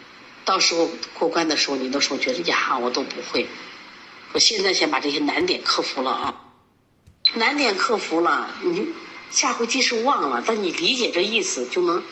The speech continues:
猜都能猜出来，明白不？所以这，这个是阴阳和这个五行确实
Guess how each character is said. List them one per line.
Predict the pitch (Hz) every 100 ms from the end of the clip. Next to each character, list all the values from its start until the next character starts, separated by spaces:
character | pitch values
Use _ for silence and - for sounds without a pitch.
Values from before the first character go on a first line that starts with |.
| - -
猜 | - 262
都 | 247
能 | 175 143
猜 | - 196
出 | 185 -
来， | 113 - - -
明 | 185 196
白 | 185
不？ | 143 127 - - - - -
所 | - 269
以 |
这， | 262 240 220
这 | 302
个 | 233
是 | 190 185
阴 | 185 277
阳 | 240 135 160
和 | - 143
这 | 143 170
个 | 143
五 | 139
行 | 123 - 139 165
确 | - 240
实 | 151